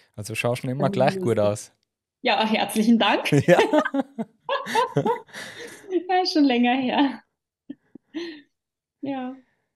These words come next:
Speaker 1: Hey, vielen Dank für deine Offenheit, für deine Geschichten.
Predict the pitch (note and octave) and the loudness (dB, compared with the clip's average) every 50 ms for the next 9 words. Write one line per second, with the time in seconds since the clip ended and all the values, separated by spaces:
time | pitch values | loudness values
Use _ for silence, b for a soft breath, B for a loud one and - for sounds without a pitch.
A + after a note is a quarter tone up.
0 | _ _ _ _ _ _ _ _ _ _ _ - A#2+ A#2 - - C3+ D3 E3 D3+ | _ _ _ _ _ _ _ _ _ _ _ -4 -4 -4 -2 -4 -4 -4 -2 0
1 | A#2+ A2+ C#3 D3+ - - - - C3+ B2+ B2 A#2+ A#2+ A#2 A2+ A2+ - - _ _ | 0 0 -2 -4 -8 -14 -8 -4 -2 0 0 0 0 -2 -2 -4 -8 -14 _ _
2 | _ _ _ _ _ _ _ _ _ - A2+ A2 A2 - G#2+ B2 C3 - - A#2+ | _ _ _ _ _ _ _ _ _ -8 -6 -6 -6 -4 -4 -6 -6 -6 -8 -8
3 | A#2+ A#2 G#2+ G#2 G2 G2 F#2+ F#2 - - - F2+ G2+ G2 G#2 G#2+ F#2+ - G2 G2 | -6 -4 -4 -4 -4 -4 -6 -8 -10 -12 -12 -8 -8 -8 -6 -8 -10 -10 -12 -12
4 | - - B2+ B2+ - - _ G2+ G#2+ C3 C3+ | -10 -12 -12 -12 -14 -16 _ -12 -12 -12 -14